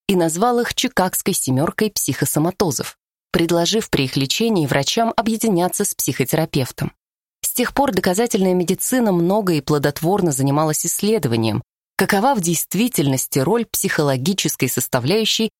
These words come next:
в возникновении и протекании этих заболеваний. Идеи Франца Александера были скорректированы. Нет, особенности характера и психологические комплексы не привязаны к конкретным заболеваниям.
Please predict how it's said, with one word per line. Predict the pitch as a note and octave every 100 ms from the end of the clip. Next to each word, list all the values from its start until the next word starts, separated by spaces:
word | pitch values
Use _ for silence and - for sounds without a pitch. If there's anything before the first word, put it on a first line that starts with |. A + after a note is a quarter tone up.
| _
в | F#3
возникновении | F#3+ G3+ G3 - F#3+ G#3+ B3+ B3+
и | -
протекании | G#3 - E3 D3 D#3+ G#3+
этих | - C#3 B2+
заболеваний. | C#3 D3+ G3 F3+ A2+ A2 - _ _ _ _ -
Идеи | G#3+ A#3+ D4
Франца | - A3+ G#3+ E3+ -
Александера | - C3+ - - G#3 A#3 A#3+ A#3
были | D#3 D3+ D3+ D#3
скорректированы. | - F3 F3+ - D#3 B2 A#2+ C3+ - _ _ _ -
Нет, | G3+ F3+ A#2 - _ _
особенности | C#3 - C3+ B2+ B2+ -
характера | - C3 A#2+ - C3+ C3
и |
психологические | - - - C3+ C#3 A#2 - - D3
комплексы | - A3+ A3+ A#3 - B3+
не | A3+ G3+ G#3+
привязаны | - A#3 E3+ E3 F3+ G#3
к |
конкретным | - G#3+ G3 C#3 - C3
заболеваниям. | B2 D3+ F#3+ F3+ A#2+ A2+ A#2+